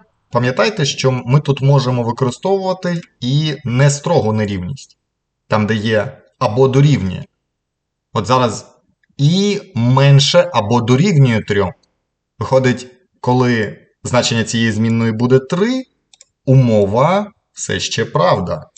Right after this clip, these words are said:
Три дійсно менше або дорівнює трьом, тому що дорівнює. От подивимось. Тут ми вже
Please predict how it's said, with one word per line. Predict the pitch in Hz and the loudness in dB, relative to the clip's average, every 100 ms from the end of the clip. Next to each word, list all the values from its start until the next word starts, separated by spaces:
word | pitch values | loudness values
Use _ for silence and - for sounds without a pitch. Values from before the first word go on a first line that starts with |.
| _ _ _ - | _ _ _ -6
Три | 117 120 | 0 0
дійсно | 104 117 107 - 107 104 | 0 -2 -2 -4 -2 -2
менше | 101 107 120 110 113 107 | -4 -4 -4 -4 -4 -2
або | 101 92 104 | -2 0 0
дорівнює | 110 135 160 101 95 87 | 0 0 0 0 -4 -6
трьом, | 87 87 - _ _ _ _ _ | -10 -12 -12 _ _ _ _ _
тому | - 90 - | -12 -10 -10
що | - 90 | -10 -4
дорівнює. | 123 147 80 71 - _ _ _ _ _ _ _ _ _ _ _ _ | -2 0 -4 -10 -16 _ _ _ _ _ _ _ _ _ _ _ _
От | - - - | -12 -12 -8
подивимось. | - 117 113 92 85 - - _ _ _ _ _ _ _ _ _ _ _ _ _ _ _ _ _ _ | -4 -2 -2 -4 -8 -12 -18 _ _ _ _ _ _ _ _ _ _ _ _ _ _ _ _ _ _
Тут | - 127 | -10 -6
ми | 123 | -4
вже | 117 110 120 113 98 - | -2 2 2 2 -4 -12